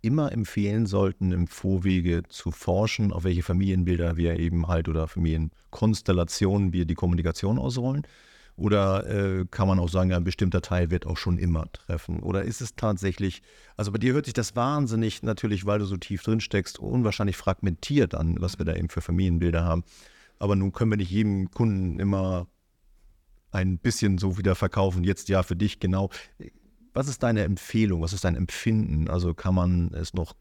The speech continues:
global oder durch eine Spezialagentur wie uns zumindest ausrollen oder muss alles tatsächlich vorher einmal ausgekundschaftet werden?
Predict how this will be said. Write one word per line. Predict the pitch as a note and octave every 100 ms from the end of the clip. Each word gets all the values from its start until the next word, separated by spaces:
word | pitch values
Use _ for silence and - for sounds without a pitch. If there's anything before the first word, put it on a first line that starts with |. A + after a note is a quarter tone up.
| -
global | F#2 E2 E2+ F#2+ B2 B2
oder | F2+ F2 E2+ E2+ E2
durch | F2+ F#2
eine | E2+ E2+
Spezialagentur | - E2 F#2 F2+ E2+ E2 F2 D#2
wie | D#2+
uns | A#2 D3 -
zumindest | - B2 B2+ A#2+ A2+ -
ausrollen | F#2 G2+ F2 F#2 F#2
oder | F2 F2
muss | F2 F2+ - -
alles | F2 F2+ F2 -
tatsächlich | F2+ D#2+ E2+ D#2+ F2+
vorher | - E2+ E2 -
einmal | E2 D#2+ D2+ E2 - _ _ _ _ - _ _
ausgekundschaftet | - D#2+ - D#2 - D#2+ - - - E2 -
werden? | E2+ F2 F#2